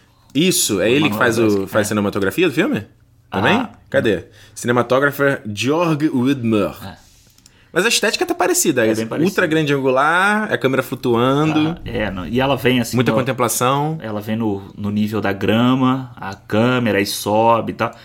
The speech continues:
Speaker 2: Aí corta, dá um, aquele corte seco. Aí fica cachoeira caindo, cachoeira caindo, cachoeira caindo. Mas, a, de novo, é interessante porque faz parte da, da dinâmica da vida dessa,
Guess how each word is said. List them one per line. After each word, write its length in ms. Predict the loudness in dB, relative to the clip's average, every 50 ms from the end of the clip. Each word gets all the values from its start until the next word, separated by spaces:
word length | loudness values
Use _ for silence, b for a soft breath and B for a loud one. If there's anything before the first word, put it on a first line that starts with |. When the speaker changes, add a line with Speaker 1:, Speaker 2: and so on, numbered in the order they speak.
| B B B
Speaker 2:
Aí 100 | -4 -4
corta, 540 | -2 0 2 2 2 2 0 -4 -6 -6 -6 -10 -8
dá 120 | -2 0 0
um, 60 | 0
aquele 220 | 2 0 -2 -2
corte 280 | 0 -2 -2 -2 -2 -6
seco. 380 | -4 0 0 0 0 0 -8 B B B B B B
Aí 120 | -2 -2
fica 200 | 0 0 -2 -2
cachoeira 460 | -2 -4 -6 -6 -4 -2 -2 -2 -2
caindo, 320 | -4 -4 -6 -4 -4 -4 -6
cachoeira 340 | -8 -14 -10 -8 -8 -8 -8
caindo, 300 | -10 -10 -10 -10 -10 -12
cachoeira 300 | -14 -14 -10 -8 -10 -8
caindo. 240 | -6 -8 -8 -8 B B B B B B B B
Mas, 220 | 0 0 0 -2 -6 -12 -18 _ _ -20 -18 -18 -16 -16 -16 -16 -12 -4
a, 120 | 0 0 0
de 220 | 0 -2 -2 0
novo, 200 | 2 2 2 2
é 40 | 2
interessante 720 | 0 2 0 2 2 2 0 0 -2 0 0 -2 -2 -6
porque 600 | -8 -8 -8 -8 -8 -12 -8 -2 0 0 0 -2 -4 -12 -20 b b b b b b b b b b
faz 360 | -20 -8 -2 0 0 0 0 -4
parte 480 | -6 -2 0 2 2 0 -2 -8 -10 -4
da, 520 | -4 -4 -2 -2 -4 -4 -4 -6 -8 -12 -10
da 140 | -4 -4 -2
dinâmica 520 | -2 -2 -4 -4 -2 -2 -4 -4 -2 -2 2
da 100 | 2 2
vida 300 | 2 2 0 0 0 2
dessa, 420 | 2 0 0 0 -2 -4 -4 -6